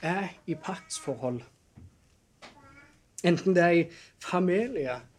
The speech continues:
ekteskap, jobb, menighet og så videre. Alle mennesker er i paktsforhold. Og alle mennesker er i et paktsforhold med Gud, enten i Adam eller i Kristus.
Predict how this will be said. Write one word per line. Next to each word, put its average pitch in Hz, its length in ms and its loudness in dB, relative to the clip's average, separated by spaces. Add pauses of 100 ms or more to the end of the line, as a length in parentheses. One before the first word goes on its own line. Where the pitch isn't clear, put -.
(320)
ekteskap, - 840 -4 (400)
jobb, 147 380 2 (1040)
menighet 196 640 6
og 165 60 -2
så 160 140 -4
videre. 139 420 -4 (520)
Alle 180 280 0
mennesker 180 540 2
er 170 160 -6
i 170 120 -2
paktsforhold. 131 720 -6 (1040)
Og 180 160 -4
alle 175 240 0
mennesker 180 500 0
er 160 120 -2
i 170 120 2
et 170 180 -6
paktsforhold 135 640 -6 (240)
med 139 220 -4
Gud, 127 380 -8 (400)
enten 175 560 -2 (440)
i 160 120 -2
Adam 156 500 -4 (720)
eller 147 240 -4
i 131 100 -2
Kristus. - 640 -8